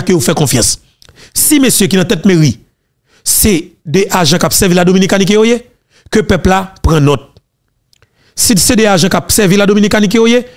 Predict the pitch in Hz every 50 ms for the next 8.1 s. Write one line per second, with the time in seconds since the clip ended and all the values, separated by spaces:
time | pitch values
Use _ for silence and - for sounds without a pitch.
0 | _ _ _ - 185 185 156 143 185 202 180 - 196 185 180 135 147 196 190 190
1 | 190 - - _ _ - 202 196 - 202 180 151 - 185 180 190 185 - 156 160
2 | 151 143 156 143 - - _ _ _ _ _ _ _ _ - - 151 - - 185
3 | 180 180 202 - 262 240 240 262 208 - - 254 233 175 131 110 - _ _ _
4 | _ _ _ _ _ - - 190 139 185 233 214 202 175 190 160 185 160 - 240
5 | 247 196 151 - - _ _ _ _ _ _ _ _ _ _ _ _ _ - -
6 | - 190 139 - 208 214 214 208 - _ _ _ _ _ _ _ _ _ - -
7 | 190 185 196 208 214 - 196 160 156 240 240 185 214 202 180 175 185 196 196 -
8 | - _